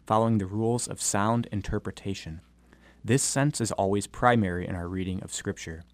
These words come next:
Pope Benedict the sixteenth reminded us that we must always keep in mind this literal sense to avoid projecting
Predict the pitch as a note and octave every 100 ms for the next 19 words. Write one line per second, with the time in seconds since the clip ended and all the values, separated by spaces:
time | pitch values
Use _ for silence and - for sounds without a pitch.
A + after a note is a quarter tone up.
0 | _ - - - G#2+ G#2 B2 B2+ B2+ G#2
1 | - C3 - - A2 G2+ G2+ F#2+ G2+ G2
2 | F#2+ - G#2 G2 G2 - - C#3+ C#3 -
3 | A#2+ A2+ G#2 G2 G2 F#2+ F#2 G2 G2+ F#2
4 | - G#2+ G2 F#2+ - - F#2+ G2+ A#2 -
5 | - A2 G#2 A2 G#2+